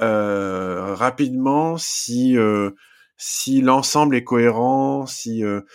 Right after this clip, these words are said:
en, en typo comme en lettrage, on, on regarde souvent, euh, le contraste.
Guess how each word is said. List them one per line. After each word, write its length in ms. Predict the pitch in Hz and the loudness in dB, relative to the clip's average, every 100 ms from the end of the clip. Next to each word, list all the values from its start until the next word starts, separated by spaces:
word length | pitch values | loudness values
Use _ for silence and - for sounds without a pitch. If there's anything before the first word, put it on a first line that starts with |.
| - 113 | -10 2
en, 100 | 123 | 2
en 220 | 135 131 | 4 0
typo 540 | - 143 160 165 165 | -2 -4 2 4 4
comme 220 | 151 123 | 4 2
en 80 | 120 | 4
lettrage, 480 | 123 123 - 151 147 | 2 0 0 0 0
on, 380 | 110 104 104 - | -4 -6 -8 -10
on 140 | 104 | -12
regarde 260 | 95 135 135 | -2 -2 0
souvent, 580 | - 139 127 143 143 123 | -2 -2 0 0 2 2
euh, 200 | 107 104 - - | 2 -2 -6 -16
le 140 | - 113 | -6 -4
contraste. 600 | 123 120 - 117 - | -4 -6 -6 -6 -8